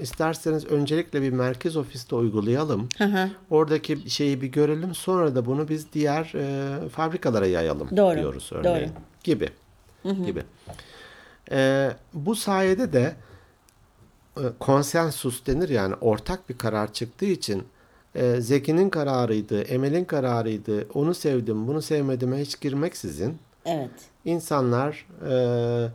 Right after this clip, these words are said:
Speaker 1: sahiplenerek buradan ayrılıyorlar. Çünkü
Speaker 2: Hı hı.
Speaker 1: masanın kararıydı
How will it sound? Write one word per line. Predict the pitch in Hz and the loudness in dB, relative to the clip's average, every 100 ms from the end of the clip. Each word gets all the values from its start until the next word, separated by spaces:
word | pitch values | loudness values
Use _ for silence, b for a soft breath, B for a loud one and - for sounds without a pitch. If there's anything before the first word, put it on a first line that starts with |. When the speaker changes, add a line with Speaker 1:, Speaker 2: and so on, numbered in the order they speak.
| - | -10
Speaker 1:
sahiplenerek | - 131 127 131 - 127 123 117 117 - | -6 -2 0 0 0 2 2 2 -2 -6
buradan | 95 107 | -4 -2
ayrılıyorlar. | 90 90 87 85 78 82 110 - - _ | -2 -2 -4 -4 -4 -6 -8 -10 -20 _
Çünkü | 92 165 160 117 | -6 -4 -2 -4
Speaker 2:
Hı | |
hı. | - | -4
Speaker 1:
masanın | 110 113 117 110 101 | -2 -2 -2 -2 -4
kararıydı | 92 85 85 85 82 - 123 123 | -6 -4 -4 -6 -8 -2 -2 -2